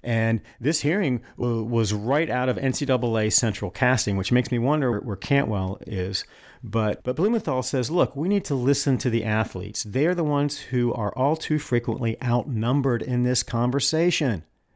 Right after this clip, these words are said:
They're not only outnumbered, they don't even exist. And then I follow that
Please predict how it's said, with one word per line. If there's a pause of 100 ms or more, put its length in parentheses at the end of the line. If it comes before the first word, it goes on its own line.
(160)
They're
not
only
outnumbered,
they
don't
even
exist. (500)
And
then (260)
I
follow
that